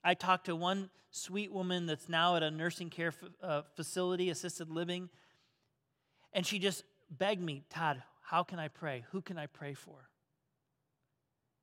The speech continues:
She finds, she finds a sense of joy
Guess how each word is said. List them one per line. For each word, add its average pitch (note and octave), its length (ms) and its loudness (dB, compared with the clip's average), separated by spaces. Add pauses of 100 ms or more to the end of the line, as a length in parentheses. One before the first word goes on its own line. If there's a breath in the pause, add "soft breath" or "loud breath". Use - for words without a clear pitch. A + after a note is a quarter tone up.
(180)
She - 180 -8
finds, F#3 520 -2 (160 soft breath)
she - 180 -12
finds F#3 520 -2 (340 soft breath)
a E3 80 -8
sense G#3 480 4 (100)
of D#3 300 0 (160)
joy C#3 720 2